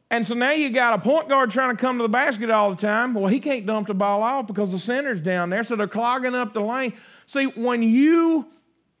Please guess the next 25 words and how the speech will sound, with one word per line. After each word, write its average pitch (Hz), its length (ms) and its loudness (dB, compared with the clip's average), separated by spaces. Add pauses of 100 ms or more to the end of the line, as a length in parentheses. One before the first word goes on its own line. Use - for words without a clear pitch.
(120)
get 262 300 0
focused 254 560 0
only 233 300 0
on 196 180 2
one 240 220 0
area 240 320 2
of 190 100 0
your 214 160 2
spiritual 240 580 0
life, 170 320 -2
it 277 140 -2
even 269 300 2
makes 233 260 -2
it 165 160 -6
difficult 220 640 -2
on 196 140 -2
people 214 340 -2
that 202 80 0
are 180 60 -2
trying 214 240 -2
to - 60 -10
serve 214 280 -2
God 208 280 2
around 185 520 -2
you. 147 240 -2